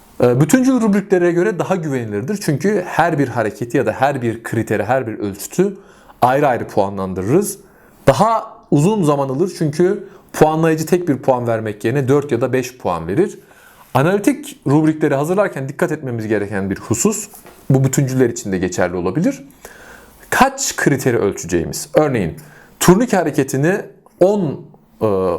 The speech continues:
alt başlığa da bölebiliriz, dört alt başlığa da bölebiliriz. Bu bağlamda sizin için önemli ve kilit noktaları puanlamanız gerekir. Yoksa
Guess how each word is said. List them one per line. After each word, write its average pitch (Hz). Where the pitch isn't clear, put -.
alt 139
başlığa 120
da 92
bölebiliriz, 101
dört 226
alt 120
başlığa 95
da 87
bölebiliriz. 85
Bu 196
bağlamda 131
sizin 160
için -
önemli 143
ve 175
kilit 180
noktaları 113
puanlamanız 101
gerekir. 87
Yoksa 147